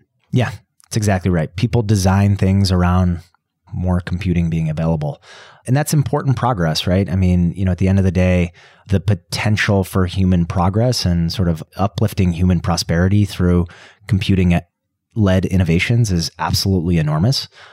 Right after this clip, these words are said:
And I think it's gonna be one of the greatest transformations of our lifetime. And we wanna make that possible, but we wanna do it without having to pay a huge climate impact cost.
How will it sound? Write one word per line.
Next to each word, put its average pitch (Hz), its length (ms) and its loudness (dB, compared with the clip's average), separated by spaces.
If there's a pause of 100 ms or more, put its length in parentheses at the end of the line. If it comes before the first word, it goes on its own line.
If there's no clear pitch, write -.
(100)
And 87 80 -2
I 87 40 -2
think 85 120 0
it's 82 120 -6
gonna 85 100 -2
be 78 220 -2
one 87 200 -6
of 85 60 -2
the 80 60 -4
greatest 82 680 -4 (420)
transformations 92 1000 -2
of 85 160 -4
our 82 140 -2
lifetime. 117 440 -2 (640)
And 98 640 2 (300)
we 120 160 0
wanna 151 160 0
make 123 140 -2
that 117 160 -4
possible, 90 520 -2
but 90 260 -2 (100)
we 101 100 0
wanna 98 180 2
do 92 240 0
it 82 80 -2
without 85 240 -2
having 85 200 -4
to 80 40 -4
pay 82 460 -4
a 92 80 -8
huge - 500 -6 (140)
climate 78 380 -6 (260)
impact 82 420 -6
cost. - 440 -12